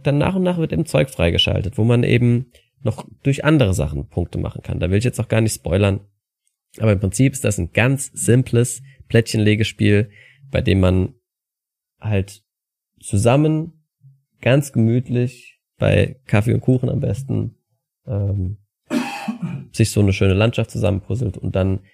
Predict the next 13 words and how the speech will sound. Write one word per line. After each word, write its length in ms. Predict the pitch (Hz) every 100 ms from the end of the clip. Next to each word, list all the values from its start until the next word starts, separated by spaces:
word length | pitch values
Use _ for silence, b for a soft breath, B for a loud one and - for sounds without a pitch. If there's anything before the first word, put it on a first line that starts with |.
| b _
Punkte 260 | - 107 -
machen 240 | 101 104
will. 160 | - - _ B B B _
Was 220 | 110 -
mich 160 | 143 -
ein 60 |
bisschen 280 | - - 95
stört, 580 | - - 95 123 - - _ _ -
persönlich, 640 | 101 101 127 95 - -
ein, 120 | 98
als 340 | - 95 - - -
mein 240 | 98 110
Spieler, 380 | 110 - 120 113